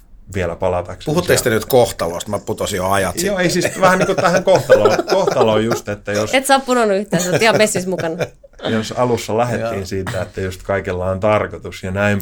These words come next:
Speaker 1: poispäin, niin että, että lähinnä tää, tota, minkä verran meillä on vaikutus, va-,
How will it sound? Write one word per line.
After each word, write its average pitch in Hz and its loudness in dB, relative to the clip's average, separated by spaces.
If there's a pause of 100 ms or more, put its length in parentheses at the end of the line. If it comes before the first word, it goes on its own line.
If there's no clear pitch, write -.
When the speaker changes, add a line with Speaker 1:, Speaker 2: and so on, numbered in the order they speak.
Speaker 1:
poispäin, 87 -8
niin 87 -8
että, 87 -6 (400)
että 95 -4
lähinnä 98 -2
tää, 92 -2
tota, 92 -4 (1080)
minkä 107 -2
verran 95 0
meillä 95 -2
on 98 -4
vaikutus, 104 -2
va-, - -6